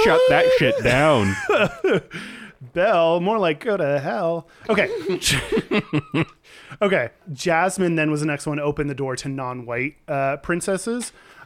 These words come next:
Speaker 2: Um, and then in Brave, there was Merida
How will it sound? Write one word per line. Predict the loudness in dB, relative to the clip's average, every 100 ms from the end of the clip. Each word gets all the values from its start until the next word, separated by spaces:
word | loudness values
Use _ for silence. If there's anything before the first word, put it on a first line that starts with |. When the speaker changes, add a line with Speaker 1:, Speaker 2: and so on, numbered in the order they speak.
| _ -6
Speaker 2:
Um, | -4 -2 -4 -8 _ _ _ -4
and | 0
then | 0 0 -2 -4
in | -2 0 0 -2 _ _
Brave, | -4 -2 0 -2 0
there | 0
was | 0 -4 -12
Merida | -10 -6 -6 -6 -8 -8 -8 -8 -10